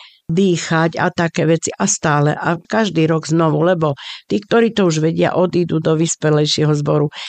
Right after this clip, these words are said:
Ale to sa dá povedať aj na tej hudobnej náuke, že prvákov musím naučiť jeden, hej, objem nôt, stupnic, základ. V druhom pridáme to, čiže je to, stále je to to isté, ale deti sú iné. Deti sú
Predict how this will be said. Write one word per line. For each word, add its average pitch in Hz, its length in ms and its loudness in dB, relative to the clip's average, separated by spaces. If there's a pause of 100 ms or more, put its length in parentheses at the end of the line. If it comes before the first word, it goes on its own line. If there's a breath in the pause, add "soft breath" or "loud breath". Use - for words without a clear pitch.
(140 loud breath)
Ale 190 240 2
to 220 120 -2
sa 214 160 -2
dá 190 160 0
povedať 165 480 2
aj 170 80 2
na 165 120 0
tej 165 200 0
hudobnej 160 400 2
náuke, 143 560 0 (320 loud breath)
že 170 160 0
prvákov 214 560 0
musím 185 320 0
naučiť 175 560 0
jeden, 156 480 2 (360 loud breath)
hej, 165 200 2
objem 156 440 2 (120)
nôt, 170 320 4
stupnic, 160 640 -2
základ. 143 480 0 (320 loud breath)
V 180 40 -10
druhom 185 440 4
pridáme 160 560 0
to, 139 240 0
čiže 170 320 0
je 208 160 2
to, 123 160 -2 (160)
stále 196 560 0
je 156 80 0
to 156 120 -2
to 156 200 -2
isté, 151 260 0 (140)
ale 151 360 0 (360 loud breath)
deti 165 320 0
sú - 240 -8
iné. 135 400 -2 (280 soft breath)
Deti 202 320 2
sú - 160 -6